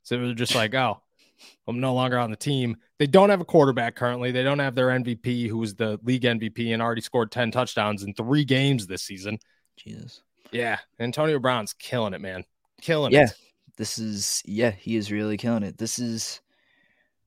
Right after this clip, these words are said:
Speaker 2: I would love to say I was surprised.
Speaker 1: No.
Speaker 2: But
Speaker 1: No. No.
Speaker 2: no, this is kind of the least
Speaker 1: Yeah.
Speaker 2: surprising thing in the world.
Speaker 1: Yeah.
Speaker 2: Yeah.
Speaker 1: Antonio Brown not paying his employees is just, like, a trend,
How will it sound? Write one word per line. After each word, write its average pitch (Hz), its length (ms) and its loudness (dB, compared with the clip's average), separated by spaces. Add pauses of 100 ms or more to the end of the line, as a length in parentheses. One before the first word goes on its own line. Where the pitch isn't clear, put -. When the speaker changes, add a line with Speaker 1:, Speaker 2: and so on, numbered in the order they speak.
(120)
Speaker 2:
I 131 40 -2
would 131 120 -4
love 123 200 6
to - 60 -2
say 131 200 8
I 131 80 10
was 131 140 4
surprised. 120 640 2 (160)
Speaker 1:
No. 120 200 -2 (680)
Speaker 2:
But 104 160 2
Speaker 1:
No. 98 160 -8 (840)
No. 113 220 -4
Speaker 2:
no, 104 300 -2
this 101 200 -6
is 104 120 -6
kind - 220 -2
of 98 80 -4
the 101 60 -4
least 101 200 -4
Speaker 1:
Yeah. - 20 -6
Speaker 2:
surprising 95 460 -4
thing 95 180 -6
in 92 80 -6
the 92 80 -8
world. 98 300 -6 (260)
Speaker 1:
Yeah. 113 280 0
Speaker 2:
Yeah. 131 100 -2
Speaker 1:
Antonio 196 360 0
Brown 165 260 0
not 135 240 0
paying 139 420 0
his 120 160 -2
employees 117 560 -4
is 104 140 -4
just, 107 180 -4
like, 104 160 -4
a 95 40 -10
trend, 92 540 -4